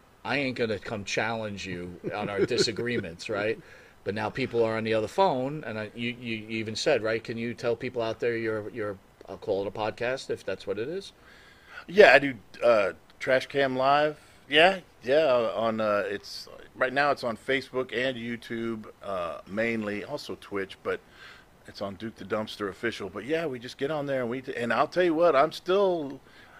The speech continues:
Speaker 2: of the belief or the way things were where I talk some shit and
Speaker 1: So
Speaker 2: I just say things the way I wanna say things.
Speaker 1: So my point is you have to have haters then, right, that come on
Speaker 2: Oh,
Speaker 1: and
Speaker 2: I'm
Speaker 1: say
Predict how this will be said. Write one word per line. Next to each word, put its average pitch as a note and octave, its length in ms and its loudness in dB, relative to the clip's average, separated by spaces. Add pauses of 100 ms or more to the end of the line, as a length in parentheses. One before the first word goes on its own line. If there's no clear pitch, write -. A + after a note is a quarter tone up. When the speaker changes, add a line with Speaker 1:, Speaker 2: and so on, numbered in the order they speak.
(200)
Speaker 2:
of C#3+ 280 8 (680)
the B2+ 640 -2 (600)
belief C3+ 800 -4
or A#2+ 120 0
the A2+ 80 2
way C#3+ 180 8
things C#3 380 -2
were D3+ 300 6
where B2 220 4
I E3+ 160 0
talk G3+ 340 -8 (280)
some C3+ 180 -14
shit A3 460 0 (160)
and C3+ 120 2
Speaker 1:
So C#3 80 8
Speaker 2:
I D#3+ 200 8 (340)
just D3+ 260 -4
say F#3+ 220 6
things F3 420 0
the D3 60 -4
way F3+ 120 8
I F#3+ 60 10
wanna F3+ 220 4
say C4+ 300 4
things. D#2 500 -6
Speaker 1:
So E3 140 2
my D3+ 140 4
point D#3+ 360 2
is B2 240 0
you A#2 140 -6
have B2 300 0
to A2 80 -2
have G2+ 240 -2
haters F#2+ 460 -4
then, F#2 180 -8
right, F#2 200 -10
that F2+ 140 -8
come F#2+ 200 -10
on F#2 140 -6
Speaker 2:
Oh, F3+ 40 2
Speaker 1:
and C#3+ 240 6
Speaker 2:
I'm C3 60 4 (120)
Speaker 1:
say F2+ 40 -8